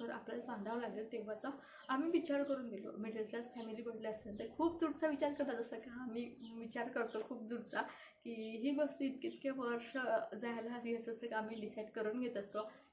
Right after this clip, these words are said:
आणि जी वस्तू आम्हाला खूप कमी कालावधीसाठी लागत असेल तर ठीक आहे, ती स्वस्तात मिळत असेल तर तेच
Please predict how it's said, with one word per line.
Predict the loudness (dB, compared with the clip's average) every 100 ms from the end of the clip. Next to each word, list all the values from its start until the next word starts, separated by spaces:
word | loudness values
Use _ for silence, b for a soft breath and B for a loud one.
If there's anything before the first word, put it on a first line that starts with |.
| _ -4 0
आणि | 2 2 -2 -2
जी | 2 2 2
वस्तू | 0 -2 -2 -2
आम्हाला | -2 -4 -8 0
खूप | 0 0 4
कमी | 6 8 6
कालावधीसाठी | 6 4 4 2 0 0 0
लागत | -2 -2 -4
असेल | -4 -4 -2
तर |
ठीक | -2 2 4
आहे, | 4
ती | 2
स्वस्तात | 2 0 2 2 4
मिळत | 4 2
असेल | -2 -2 2
तर | 2
तेच | 2 -4 -6